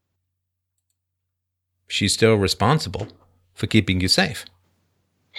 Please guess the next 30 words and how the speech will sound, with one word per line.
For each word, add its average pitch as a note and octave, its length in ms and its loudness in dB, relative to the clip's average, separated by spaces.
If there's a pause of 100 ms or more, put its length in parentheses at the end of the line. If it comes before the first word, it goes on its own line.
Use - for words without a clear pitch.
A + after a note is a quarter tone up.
(580)
Right? C3 160 2 (220)
If, C3+ 140 -2
if F3 160 -2
you, G3 320 -2 (140)
if E3 180 0
you G#3 120 2
have F#3 160 2
a, C3 140 0 (280)
a C#3 60 2
dog C3+ 640 0 (1500)
that D#3+ 160 4
is - 260 2 (1400)
peaceful F#3 440 2
and B2+ 280 0
nice G3 340 4
and D3 100 -2
loving F3+ 280 4
and C#3+ 100 2
wonderful, G#3 420 2
and D3 120 0
then F3 120 4
the D3+ 60 4
dog F3 360 2
gets - 220 -2
some C3+ 260 0
brain F#3+ 360 2
illness G3 380 2
or B2 300 2
rabies F3 640 0
or, A#2 160 -2